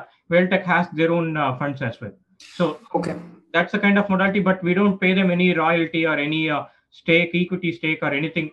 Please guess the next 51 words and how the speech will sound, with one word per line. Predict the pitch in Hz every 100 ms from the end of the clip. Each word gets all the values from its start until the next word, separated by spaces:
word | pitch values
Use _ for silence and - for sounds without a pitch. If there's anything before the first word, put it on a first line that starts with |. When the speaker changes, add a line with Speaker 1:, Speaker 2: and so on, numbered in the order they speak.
| - 151
Speaker 1:
We | 151
haven't | 170 190 147 151
done | 196 180
anything | 170 196 160
until | 151 151 160
now. | 156
We | 160 156
are | - _ - 151
associated | 190 185 185 175 160
with | 165
them | 185 185
for | 160
almost | 156 165 165 175
more | 185 180
than | 147 143
two | 139
years | 123 113
now. | 101 _ -
So | 147
until | 160 190 170
that | 165 170
part, | 170 - -
till | 170 170
now, | 214 240 170
we | 156 156
haven't, | 165 160 147
uh, | 127 - _ _ - 165
done | 165 165
anything | 165 151 139
to | 135
them | 131 120 _ _ 139
in | 127 123
return. | 117 - _ _ _ _ _ 196
Speaker 2:
Okay, | 180 170 160 151
nice. | 156 -
So | 226 202
இந்த | 185 175
கிராண்ட்ஸ், | 180 196 262 277 254 - - 208
uh, | 196 190
இதெல்லாம் | 180 196 196
இதோட | 185 214 220
கனெக்ட் | 196 202 196
பண்ணி | 202
விடுறதுக்கு | 180 175 175 180
வந்து | 170 175 185 180 175
உங்களுக்கு | 165 160 160
இந்த | 160
இன்குபேஷன் | 175 160 - 165
ஃபெசிலிட்டி | - 151 156 151 151 _ _
ஹெல்ப் | 170 175
பண்ணிருக்கா? | 160 151 -